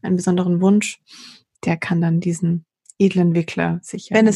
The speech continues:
Speaker 1: wünschen.
Speaker 2: sich lohnt, genau. Muss man einfach jeder selber wissen, wie viele
Speaker 1: Das stimmt,
Speaker 2: Stränge
Speaker 1: genau.
Speaker 2: er verstrickt, ne? Wenn man
Speaker 1: Ja.
Speaker 2: halt überwiegend, ähm, oder einfach La Mana-Fan ist, da braucht man nicht wickeln, außer
Speaker 1: Ja.
Speaker 2: jetzt bei Piura Arte.
Speaker 1: Piura Arte.
Speaker 2: Genau.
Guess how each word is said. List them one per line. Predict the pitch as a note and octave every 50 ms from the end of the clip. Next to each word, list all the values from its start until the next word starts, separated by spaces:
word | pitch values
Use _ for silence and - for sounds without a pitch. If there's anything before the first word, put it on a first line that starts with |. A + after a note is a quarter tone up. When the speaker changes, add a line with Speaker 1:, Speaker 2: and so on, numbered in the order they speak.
| F#3
Speaker 1:
wünschen. | F#3
Speaker 2:
sich | F3+ -
lohnt, | D#3+ D3+ C#3+ C#3 D#3 D#3 - -
genau. | - G3+ F3+ D#3
Muss | D#3 G3 G#3 -
man | - -
einfach | A#3+ C4 A3+
jeder | G#3 G#3 A3 A#3+ C4
selber | B3 A#3 A#3 A3+ A3
wissen, | G#3+ A3 A3 A3+ G#3
wie | G#3
viele | - - G#3
Speaker 1:
Das | G#3+ G3+ F#3+
stimmt, | - - - G3+
Speaker 2:
Stränge | F#3 G#3 B3 C#4+ C#4+ A3+
Speaker 1:
genau. | F#3 F3+
Speaker 2:
er | E3 D3+ D#3
verstrickt, | - D#3 D#3 - - - - - G#3+ - _ - -
ne? | F#3+ A3+ A#3+
Wenn | A3 G3
man | G3 F#3+
Speaker 1:
Ja. | A3 G3
Speaker 2:
halt | F#3+ F3+ - - - - - - - -
überwiegend, | - B3 A#3+ C#4+ C4+ A3 A3+ A#3 A3+ A3+ A#3 A3+ A3 - - -
ähm, | G3 G3 G3 -
oder | G3 F#3+ G3 F#3+
einfach | F#3+ G3 F#3+ G3+ F#3+ - - -
La | G3 G3 G3+
Mana-Fan | G3+ G3 G3+ G#3 A3+ A#3+ B3 A#3+ B3 - - A3+ A3+ A3+ B3+
ist, | B3+ B3 - - -
da | G#3+ G#3
braucht | G#3 - - B3+ -
man | G#3 E3+ D3+
nicht | D3+ D#3+ - - -
wickeln, | G3+ - - E3 D#3+ D3
außer | - F3+ F3 - F#3
Speaker 1:
Ja. | F#3
Speaker 2:
jetzt | F3+ F3 - -
bei | F#3 F3+
Piura | E3+ F3 - - G3+ F#3 F#3 F3
Arte. | - F3+ F3+ G3 G3+ A#3 A#3
Speaker 1:
Piura | A3+ - G#3+ G3 - F#3
Arte. | F#3+ G3+ G3 F#3 - - G3 F#3+ F#3+ - _ _ _ _ _ _ _
Speaker 2:
Genau. | - F#3+ G#3 G3 G3 F3+ F3+ F#3 G3+ G3+